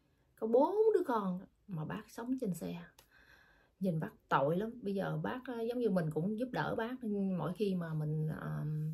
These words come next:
mình, bác gọi mình là mình kiếm bác, mình ấy. Tại vì bác cũng đi lụm ve chai rồi bỏ hết những cái đồ ve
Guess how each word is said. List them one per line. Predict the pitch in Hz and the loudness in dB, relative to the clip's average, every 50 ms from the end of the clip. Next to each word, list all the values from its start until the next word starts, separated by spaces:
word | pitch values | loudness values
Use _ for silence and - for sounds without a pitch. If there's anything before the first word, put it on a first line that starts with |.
| - - | -6 -6
mình, | 160 156 165 160 160 160 151 147 | -6 -6 -4 -4 -4 -4 -4 -4
bác | 170 220 - | -4 -2 0
gọi | 165 131 127 160 175 | 0 0 2 2 0
mình | 165 151 151 151 | 0 0 0 0
là | 147 | 0
mình | 147 147 151 - | -2 -4 -2 0
kiếm | 202 214 233 262 294 311 294 | 0 2 2 2 0 0 -2
bác, | 269 254 - | -4 -4 -4
mình | 185 151 143 | -4 -4 -4
ấy. | 139 160 202 233 220 | -4 -4 -6 -6 -4
Tại | 165 151 | -4 -4
vì | 156 | -4
bác | 151 - - | -4 -6 -4
cũng | - 185 202 214 | -4 -4 -2 0
đi | 214 190 | 0 0
lụm | 165 143 156 170 | 0 0 0 0
ve | 185 185 185 - | 0 -2 -2 -2
chai | 185 180 185 185 180 175 165 | -4 -6 -4 -4 -6 -4 -4
rồi | 147 139 139 151 156 - - - - - - - - | -4 -4 -4 -6 -6 -10 -14 -16 -16 -18 -18 -10 -4
bỏ | 143 135 160 | -4 -2 -2
hết | 233 262 277 302 339 - | 0 0 0 0 0 -2
những | - 180 | -2 -2
cái | 233 220 | -2 0
đồ | 170 151 147 | 0 0 0
ve | 160 | 0